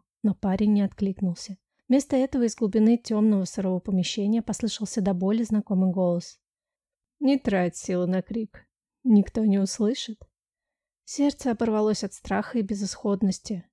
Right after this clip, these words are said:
Я обернулась и увидела, как в тусклом свете настенного факела приближается мужская фигура. И хотелось бы убежать подальше от Лейдара, да некуда.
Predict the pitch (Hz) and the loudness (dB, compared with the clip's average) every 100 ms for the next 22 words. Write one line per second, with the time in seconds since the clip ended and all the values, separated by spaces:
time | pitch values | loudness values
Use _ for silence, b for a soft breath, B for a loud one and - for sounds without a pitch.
0 | _ - 277 254 214 208 202 220 226 - | _ -2 2 2 2 0 0 0 -2 -2
1 | 202 190 185 196 196 - - - 202 - | -2 0 0 -2 -4 -10 -8 -8 -6 -2
2 | 208 - - 214 - 220 208 - 208 196 | -2 -2 -2 -2 0 -2 -2 0 2 2
3 | 190 185 202 196 220 208 214 196 202 185 | 2 0 -4 -4 -2 -2 -2 -2 0 0
4 | 196 190 - 208 185 - 196 190 - 196 | 0 -4 -2 -2 -2 -4 0 0 -2 -2
5 | 208 202 208 _ - 233 254 285 269 269 | 2 0 -2 _ -6 0 4 4 4 2
6 | 262 240 233 233 226 196 233 220 - 226 | 2 2 0 -2 -2 -2 -2 -2 -6 -10
7 | 214 - 202 175 226 254 214 - _ _ | -4 0 0 2 0 0 -2 -8 _ _
8 | - 220 196 190 208 202 | -4 -2 -2 -4 -6 -10